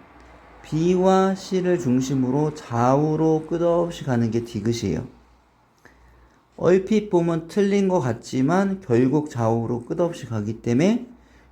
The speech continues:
요 직선 L과 같은 도형이다. 이렇게 이해하시면 되겠죠. 그 다음에 리을은 B에서 시작해서 C까지만 가는 도형.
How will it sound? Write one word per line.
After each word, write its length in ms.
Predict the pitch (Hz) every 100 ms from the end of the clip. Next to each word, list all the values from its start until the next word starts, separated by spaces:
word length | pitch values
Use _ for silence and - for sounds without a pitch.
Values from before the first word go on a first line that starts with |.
| -
요 160 | 127
직선 420 | 127 120 - 131 107
L과 640 | 95 98 101 156 170 160
같은 680 | - 113 - - 170 180 185 185 -
도형이다. 800 | - 113 117 110 101 117 120 120 -
이렇게 240 | 101 113
이해하시면 480 | 104 113 113 113 104
되겠죠. 680 | 98 104 - 95 120 156 - - - - - - - - - - - - - - - - - -
그 60 | -
다음에 260 | 123 117
리을은 760 | 110 123 131 131 175 208 233 - - - - _ _ _ _ _ _ _ _ _ _ _ _ _ - -
B에서 480 | - 147 175 175 165
시작해서 680 | 147 139 143 131 117 156 170
C까지만 880 | 170 202 208 - 185 170 143 143 139
가는 800 | - 98 104 123 151 165 170 165
도형. 500 | - 107 87 87